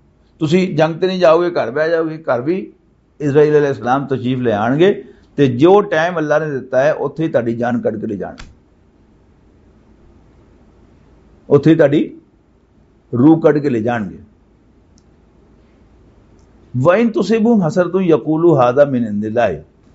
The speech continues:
ਜਦੋਂ ਵੀ ਮੁਸਲਮਾਨਾਂ ਨੂੰ ਕੋਈ ਫਤਹ ਹੁੰਦੀ ਹੈ ਤੇ ਕਹਿੰਦੇ ਨੇ ਇਹ ਤਾਂ ਅੱਲਾ ਦਾ ਫਜ਼ਲ ਹੈ,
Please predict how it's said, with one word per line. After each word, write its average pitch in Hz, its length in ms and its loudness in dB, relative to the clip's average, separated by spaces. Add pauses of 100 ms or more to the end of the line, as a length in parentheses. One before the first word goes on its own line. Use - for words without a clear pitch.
ਜਦੋਂ 175 320 2
ਵੀ 226 100 0
ਮੁਸਲਮਾਨਾਂ 180 600 0
ਨੂੰ 180 160 -4
ਕੋਈ 180 160 -2
ਫਤਹ 180 220 0
ਹੁੰਦੀ 123 360 0
ਹੈ 85 60 -10 (1000)
ਤੇ 139 60 -2
ਕਹਿੰਦੇ 139 280 2
ਨੇ 160 60 4
ਇਹ 147 40 2
ਤਾਂ - 120 2
ਅੱਲਾ 123 160 2
ਦਾ 127 100 0
ਫਜ਼ਲ 107 300 -2
ਹੈ, 110 320 2